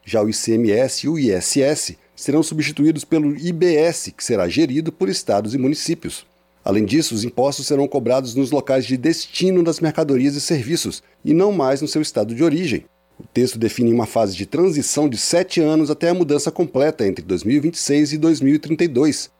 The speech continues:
A partir de dois mil e trinta e três, os impostos atuais serão extintos. O I B S, que substituirá o I C M S e o I S S, será distribuído para estados e municípios a partir de decisões de um conselho federativo, chamado Conselho Gestor do I B S,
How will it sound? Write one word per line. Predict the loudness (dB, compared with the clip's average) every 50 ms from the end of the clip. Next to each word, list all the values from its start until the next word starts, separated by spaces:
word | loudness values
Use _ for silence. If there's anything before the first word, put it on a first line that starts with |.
| _ _ -8
A | -8 -6
partir | -2 -4 -4 -4 -4 -4 -4
de | -4
dois | -2 -2 -2 -2 -2
mil | -2 -4
e | -4
trinta | -4 -4 -2 -2 -2
e | -2
três, | -2 0 0 2 2 2 0
os | 0 -2
impostos | -2 0 0 0 -2 -2 -2 -2 -4
atuais | -2 0 0 2 2 2 2 0 -2
serão | -4 -2 0 0
extintos. | 0 0 -2 -4 -4 -2 -2 -2 -4 -6 -10 -10 -12 -18 _ _ _ _ _ _ _ _ -2
O | -2
I | 0
B | 2 2 4 4
S, | 2 2 0 -4 -6
que | -8 -8
substituirá | -6 -6 -6 -6 -8 -8 -10 -6 -2 0 2 2 4 2 2
o | 2 0
I |
C | -2 -2 0 0
M | 2 2 2 2
S | 0 -2 -6 -8 -10
e | -8 -4 0 2
o | 2 2
I | 2 0 -2
S | -2 -4 -2 0 0 2
S, | 2 2 0 -4 -6 -10 -12 _ _ _ _
será | -6 0 2 2 2
distribuído | 2 -2 -4 -4 -4 -2 0 0 0 0 0 -2
para | -2 -2 -2
estados | -2 -2 -4 -4 -4 -2 -2
e | 0
municípios | 2 2 2 0 -2 -4 -4 -6 -4 -2 -2
a | -4 -2
partir | -2 -4 -6 -6 -8 -6
de | -2 -2
decisões | -2 -2 -2 -4 -2 0 0 0 2
de | 0 0
um | 0
conselho | 0 0 0 2 2 2 0 0
federativo, | -2 -2 -2 0 2 2 2 0 0 -2 -4 -4 -4 -4 -4 -6 -8 -12 _ _ _ _
chamado | -8 -4 0 2 4 4 2 2 0 -2
Conselho | -2 -2 -2 -2 0 -2 0 0 0
Gestor | 0 0 0 0 -2 -2 0 0 0 2
do | 2 0 0
I |
B | 0 2 2 2
S, | 4 2 0 0 -4 -6 -10